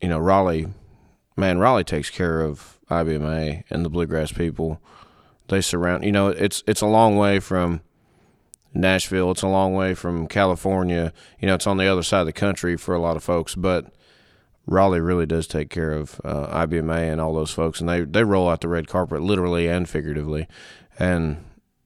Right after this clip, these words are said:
it was just good to be back in Raleigh. So I think, you know, we were nominated as well for Entertainer of the Year, so I felt like we had the new label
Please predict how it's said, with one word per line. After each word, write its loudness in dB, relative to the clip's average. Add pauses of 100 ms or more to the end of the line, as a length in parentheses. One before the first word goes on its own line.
(180)
it 4
was -2
just -4
good 2
to -2
be 0
back 2
in -2
Raleigh. 4
So 0 (500)
I 2
think, -2
you 4
know, 6
we 6
were 4
nominated 6
as 0
well 4
for -4
Entertainer 0
of -4
the -4
Year, 0
so 2 (680)
I 2
felt 4
like 2
we 2
had 4
the 2
new 4
label 2